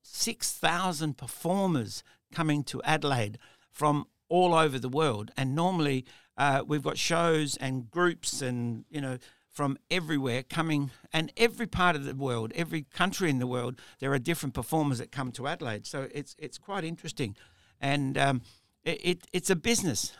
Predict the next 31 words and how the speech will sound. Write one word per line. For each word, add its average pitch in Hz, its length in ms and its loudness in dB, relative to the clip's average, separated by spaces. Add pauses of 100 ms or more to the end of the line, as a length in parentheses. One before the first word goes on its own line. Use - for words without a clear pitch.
(100)
and 160 160 0
we 165 100 0
talk 220 280 2
about 165 280 0
show 160 340 4
business, 139 400 0
but, 147 260 -2 (300)
you 175 80 -6
know, 156 220 0 (360)
it's 160 220 -4
twenty 220 240 4
percent 160 440 0
show, 151 460 2 (760)
eighty 190 200 4
percent 139 400 -2
business, 143 560 0
and 139 320 -2 (300)
without 160 480 2 (180)
a 147 40 -4
manager, 147 560 2
without 160 300 0
an 156 120 -2
agent, 147 420 2
without 160 400 0 (260)
a 143 80 -2
mentor, 147 600 0 (280)
uh, 143 280 2
most 170 340 2
of 147 80 -4
these 143 160 -4
people 123 500 -4